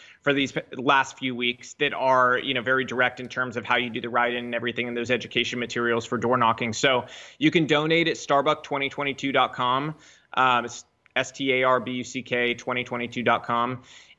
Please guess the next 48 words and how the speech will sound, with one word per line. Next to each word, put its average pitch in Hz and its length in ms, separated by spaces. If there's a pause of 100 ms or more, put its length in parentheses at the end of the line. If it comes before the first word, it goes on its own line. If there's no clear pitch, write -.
And, 131 480
you 135 160
know, 131 140
that's, 135 320
that's 139 220
all 160 140
it 151 60
goes 143 200
into 135 360
is 120 180
that 123 320
ground 131 260
game, 110 300
you 127 140
know, 120 220
that 117 280
it 120 100
helps 127 300
a 139 60
ton. 151 500
And 123 480
that's 131 220
the 139 80
only 139 160
way 139 120
we're 127 200
gonna 127 120
win 123 200
this 123 180
race 123 320
is 120 80
by 120 140
translating, 127 720
you 127 80
know, 120 100
the 117 80
movement 131 340
we 120 140
had 120 300
into 117 260
understanding 120 600
what 117 160
they 113 80
have 113 200
to 120 80
do 120 220
going 117 240
forward. 117 320